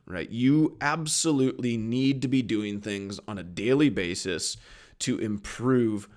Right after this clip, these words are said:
both of those, okay? And a piece of this should be, l-, like, every human by the time they're twenty or thirty, they should have a basic understanding of how to take care of their body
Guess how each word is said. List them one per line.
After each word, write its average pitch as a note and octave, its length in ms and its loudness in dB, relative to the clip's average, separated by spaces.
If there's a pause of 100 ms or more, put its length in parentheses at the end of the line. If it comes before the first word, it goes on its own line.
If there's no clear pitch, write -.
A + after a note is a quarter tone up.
(200)
both G#2+ 580 -4
of D#2 200 -10
those, - 400 -10 (600)
okay? G2+ 280 -2 (200)
And D3+ 140 4
a E3 60 6
piece C#4 420 0
of A#2 140 -2
this G#2+ 160 0
should B2 200 -2
be, B2+ 320 2 (240)
l-, A#2+ 160 -6
like, D#3+ 320 4
every A#3+ 280 2
human D#3 380 2
by A2 140 -2
the G2+ 120 -2
time B2 260 -4
they're C3 100 0
twenty A2+ 420 -6
or G2+ 80 -2
thirty, A#2+ 520 -2 (260)
they F#3+ 120 2
should C4+ 120 -2
have D4 140 0
a F3+ 60 6
basic C3+ 440 0
understanding C3+ 680 -2
of C#3 180 -6
how D3 220 -2
to E3 80 2
take D3 360 -2
care A#2+ 260 2
of A#2+ 120 0
their F#2 140 -2
body - 420 -6